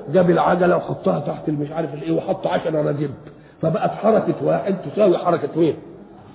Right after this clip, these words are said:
حركة عشرة. خدها منين؟ من أنه نظر في الكون بإمعان وتدبر.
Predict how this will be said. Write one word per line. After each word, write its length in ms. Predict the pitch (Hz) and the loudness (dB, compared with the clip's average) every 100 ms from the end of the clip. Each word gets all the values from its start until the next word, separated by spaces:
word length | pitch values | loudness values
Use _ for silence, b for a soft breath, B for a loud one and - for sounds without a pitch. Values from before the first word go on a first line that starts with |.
| - | -16
حركة 400 | - 160 - 185 | -12 -10 -10 -6
عشرة. 200 | 247 - - B B - | -6 -6 -14 B B -4
خدها 320 | - 269 185 | 4 6 8
منين؟ 440 | 202 226 269 190 - - - - - - - | 8 8 8 6 0 -14 -18 -20 -20 -20 0
من 280 | 139 156 190 | 4 4 4
أنه 520 | 254 285 320 165 185 - - - - - - | 6 8 6 2 2 0 -10 -14 -16 -18 0
نظر 400 | 147 247 214 185 | 4 6 4 2
في 140 | 147 | 2
الكون 480 | 160 - 185 220 185 | 0 2 0 2 2
بإمعان 520 | 151 160 147 170 208 | 2 0 -2 -4 -4
وتدبر. 540 | 147 139 131 - - | -4 -8 -8 -8 -10